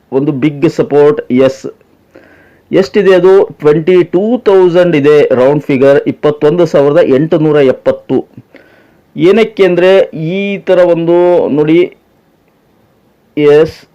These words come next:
ಇಲ್ಲಿ ಸಪೋರ್ಟ್ ಬರುತ್ತೆ. ನಂಗೆ ತಿಳ್ಮಟ್ಟಿಗೆ ಇಪ್ಪತ್ತೊಂದು ಸಾವಿರದ ಎಂಟುನೂರ ಎಂಬತ್ತು ಬಿಗ್ ಸಪೋರ್ಟ್ ಬರುತ್ತೆ ಮುಂದಿನ ದಿನಗಳಲ್ಲಿ, ಎರಡು ಮೂರು ದಿನಗಳಲ್ಲಿ.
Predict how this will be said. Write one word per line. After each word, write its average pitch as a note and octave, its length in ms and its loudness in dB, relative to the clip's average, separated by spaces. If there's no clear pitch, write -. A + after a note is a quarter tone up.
ಇಲ್ಲಿ F#3 240 -2
ಸಪೋರ್ಟ್ E3 360 -2
ಬರುತ್ತೆ. F3 680 0
ನಂಗೆ F3+ 180 0
ತಿಳ್ಮಟ್ಟಿಗೆ F#3+ 540 0
ಇಪ್ಪತ್ತೊಂದು G#3 680 0
ಸಾವಿರದ F#3+ 300 0
ಎಂಟುನೂರ F3+ 640 0
ಎಂಬತ್ತು E3 600 0
ಬಿಗ್ D3 360 -2
ಸಪೋರ್ಟ್ E3+ 380 0
ಬರುತ್ತೆ D3+ 320 0
ಮುಂದಿನ D#3 400 0
ದಿನಗಳಲ್ಲಿ, C#3+ 500 0
ಎರಡು C3+ 180 2
ಮೂರು E3 240 0
ದಿನಗಳಲ್ಲಿ. D3 580 2